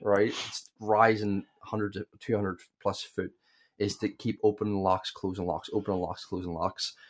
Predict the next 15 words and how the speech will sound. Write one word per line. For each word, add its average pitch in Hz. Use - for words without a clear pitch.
Um, 98
and 113
we 117
kinda 151
use 123
this 120
as 113
an 110
illustration 107
of, 92
of 95
growth 104
as 98
a -
Christian. 117